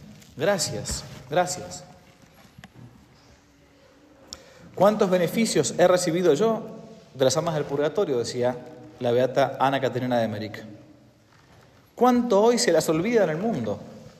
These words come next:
Nosotros, ¿cuántas veces nos olvidamos que, que existen las almas de gente que ha muerto en gracia de Dios, pero que está padeciendo en el purgatorio? Triste cosa es que las almas benditas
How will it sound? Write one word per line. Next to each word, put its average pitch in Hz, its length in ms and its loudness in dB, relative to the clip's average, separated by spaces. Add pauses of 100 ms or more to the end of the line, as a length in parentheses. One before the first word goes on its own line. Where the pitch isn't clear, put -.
(840)
Nosotros, 156 480 -4
¿cuántas 175 240 -4
veces 170 140 -8
nos 131 140 -6
olvidamos 151 480 -4
que, 107 320 -8
que 131 80 -10
existen - 800 -12 (480)
las 110 220 -6
almas 127 280 0
de 104 60 -10
gente 135 400 -6
que 156 140 -4
ha - 20 -2
muerto 226 480 -2 (880)
en 175 140 -2
gracia 185 260 0
de 175 100 -2
Dios, 247 220 -4
pero 139 160 -4
que 127 60 -6
está 220 200 -4
padeciendo 151 340 -4
en 139 60 -4
el 131 60 -10
purgatorio? 170 440 -4 (1800)
Triste 214 480 2
cosa 254 360 0
es 151 80 -2
que 156 120 0
las 143 220 2
almas 190 300 2
benditas 190 600 -4